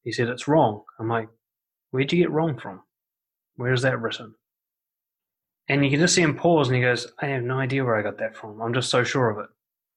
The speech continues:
I said, "Well, if you're honest with them and everything's out in the open, there's no manipulation, no deception, everyone's allowed to leave if it's not right for them, what's wrong with it? How does that breach your values?" And he's like, "It doesn't." I'm like, "So where'd you get that from?"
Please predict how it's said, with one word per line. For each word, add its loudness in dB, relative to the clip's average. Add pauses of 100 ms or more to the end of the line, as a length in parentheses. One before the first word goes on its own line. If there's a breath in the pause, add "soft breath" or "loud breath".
(580)
I 2
said, 0
"Well, 6
if 0
you're 6
honest 4
with 0
them 0 (140)
and -4
everything's -2
out 4
in 0
the 2
open, -2
there's -4
no 0
manipulation, -2
no -2
deception, -8
everyone's 0
allowed 2
to -4
leave 2
if -6
it's -12
not -4
right 0
for -14
them, -10 (600)
what's -8
wrong 4
with 0
it? -10 (1040)
How 2
does 0
that 2
breach 0
your -2
values?" -2 (320)
And -6
he's -6
like, -2 (100)
"It -16 (220)
doesn't." -4 (680)
I'm -8
like, -4
"So -6
where'd -6
you 2
get -2
that -2
from?" -4